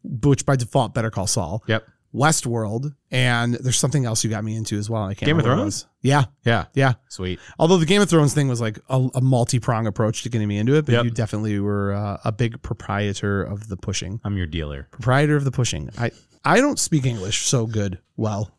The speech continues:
Speaker 1: Niner.
Speaker 2: It's a, so that's a good one. I didn't even think about that for some reason. Well, I went with Commissioner Pike in the cinematic <laughs> classic Maniac Cop.
Speaker 1: You love Maniac
Speaker 2: It's
Speaker 1: Cop.
Speaker 2: fun. So it's played by Richard Roundtree, who's also, he's the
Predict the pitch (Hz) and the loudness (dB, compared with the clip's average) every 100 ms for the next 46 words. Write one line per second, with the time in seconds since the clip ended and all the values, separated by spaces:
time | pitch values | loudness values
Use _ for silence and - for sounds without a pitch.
0 | - - 101 101 98 - - 262 311 - | -12 -6 -4 -4 -6 -8 -4 -2 -2 -4
1 | _ 165 208 - _ 175 220 233 196 147 | _ -2 -2 -2 _ -2 0 2 4 4
2 | 147 208 - 143 156 92 71 69 76 80 | 4 2 0 0 0 -2 -4 -10 -10 -10
3 | 71 67 69 _ _ - 131 - 165 165 | -10 -14 -18 _ _ -2 -2 0 2 2
4 | 156 - 131 131 117 - _ - 131 135 | 0 -2 0 2 2 -2 _ 0 2 2
5 | 131 - 123 95 - - _ _ _ 120 | -2 0 0 0 -6 -18 _ _ _ 0
6 | 107 107 98 - 127 120 110 - 110 98 | 2 4 2 2 2 2 0 0 0 0
7 | - 156 101 113 123 117 107 98 - 92 | 0 -2 -2 0 2 2 2 0 -2 -2
8 | 82 - - - 175 - 190 175 151 147 | -2 -6 -14 -10 -8 -4 -2 2 2 0
9 | 127 123 - 127 233 220 165 277 349 302 | -2 -2 -2 0 0 0 2 4 4 4
10 | 143 117 175 196 185 202 190 208 226 220 | 2 0 -4 -6 -2 2 2 4 4 4
11 | 196 175 147 151 151 120 98 95 123 - | 2 2 2 2 2 2 2 2 0 -2
12 | - 170 202 208 180 147 _ 180 180 165 | 0 0 2 2 2 0 _ 0 0 0
13 | 151 160 156 | 2 4 6